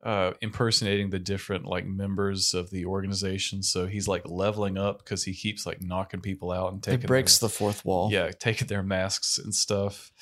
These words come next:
Speaker 2: The tiny rooms
Speaker 1: Um,
Speaker 2: these people sleep in.
Speaker 1: Very tiny. They can't, like, talk to each other. Can't do much of anything. But we learn that there's, some of them are, like,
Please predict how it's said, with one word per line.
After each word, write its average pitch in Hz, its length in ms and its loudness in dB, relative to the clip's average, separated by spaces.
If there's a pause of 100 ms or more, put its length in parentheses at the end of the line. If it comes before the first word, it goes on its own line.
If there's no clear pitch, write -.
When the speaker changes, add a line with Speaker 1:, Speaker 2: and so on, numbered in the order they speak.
(100)
Speaker 2:
The 120 80 0
tiny 202 360 4
rooms 117 300 4
Speaker 1:
Um, 98 60 0
Speaker 2:
these 92 100 2
people 87 240 0
sleep 78 300 4
in. 87 240 0 (200)
Speaker 1:
Very 190 220 4
tiny. 95 440 -2 (160)
They 107 160 0
can't, 139 240 0
like, 101 120 -4
talk 110 300 2
to 113 120 0
each 110 180 0
other. 107 460 4 (380)
Can't 110 160 2
do 101 120 -2
much 95 200 0
of 90 80 -4
anything. 92 400 -2
But 92 120 -4
we 101 100 -4
learn 107 240 0
that 95 160 -2
there's, 95 420 0 (400)
some 131 300 4
of 127 80 4
them 113 320 2
are, 92 680 2
like, 92 360 -4